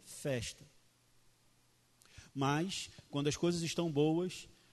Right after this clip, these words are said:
quando a gente tá vivendo algum período de uma certa bonança, quando a gente tá vivendo um período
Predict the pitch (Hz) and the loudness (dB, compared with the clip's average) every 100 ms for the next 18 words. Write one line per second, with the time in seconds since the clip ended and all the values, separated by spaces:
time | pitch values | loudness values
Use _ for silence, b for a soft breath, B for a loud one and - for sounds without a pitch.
0 | B 139 156 160 147 127 113 123 143 175 | B 0 0 2 2 2 0 -2 -2 -2
1 | 156 143 170 151 156 160 147 160 151 151 | 0 0 2 2 0 -2 -2 0 -2 -4
2 | 143 160 123 143 147 139 147 156 147 147 | -4 -4 -4 -2 -2 0 -2 -2 -4 -4
3 | 143 139 156 143 143 156 151 165 - 143 | -4 -4 -4 -4 -4 -4 -2 -2 -2 0
4 | 165 156 139 | 2 2 0